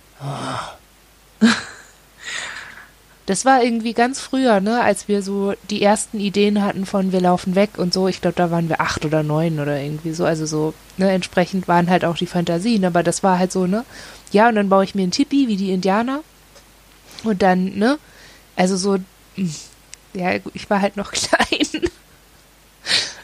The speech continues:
So ein Re-, ich baue mir so ein Indianerzelt und dann wohne ich am Strand und dann bin ich so ein wildes Strandmädchen und esse Muscheln. Ich glaub, ich hätte sogar, ich glaub, das war so eine richtig feste Vorstellung, mir so Miesmuscheln zu pflücken.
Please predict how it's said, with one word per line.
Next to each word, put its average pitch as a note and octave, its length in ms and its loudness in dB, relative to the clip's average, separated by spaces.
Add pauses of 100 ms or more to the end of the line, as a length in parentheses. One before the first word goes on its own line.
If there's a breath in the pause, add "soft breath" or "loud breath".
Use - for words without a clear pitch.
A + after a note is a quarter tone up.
(200 loud breath)
So - 260 -2
ein A#3+ 160 -4
Re-, A3 220 4
ich - 180 -4
baue A#3+ 200 6
mir A3+ 200 0
so G#3 80 -4
ein G3 200 -2
Indianerzelt A3+ 920 0
und F#3+ 240 0 (480 loud breath)
dann F#3+ 280 2
wohne G3+ 200 4
ich F#3+ 140 -2
am F3+ 120 -2
Strand G#3+ 440 0
und F#3 140 -4
dann F3+ 200 0
bin F3+ 160 -2
ich F3+ 120 -4
so F#3 100 -2
ein F3 180 -2
wildes F#3+ 300 2
Strandmädchen G3+ 840 -2
und F3 260 -6 (880 loud breath)
esse G3+ 260 2
Muscheln. G#3+ 460 2
Ich - 100 -8
glaub, G#3+ 240 4
ich - 140 -2
hätte G#3+ 180 0
sogar, G3+ 380 0
ich G3+ 240 -4 (160)
glaub, G#3+ 220 0 (460)
das G#3 220 -4
war G#3 140 6
so G3+ 100 0
eine G3+ 220 0
richtig A3 260 -4
feste G#3+ 320 -4
Vorstellung, G3+ 420 0
mir F#3+ 120 2
so F#3+ 120 2
Miesmuscheln A3 600 0
zu G#3 160 -6
pflücken. A3+ 500 -6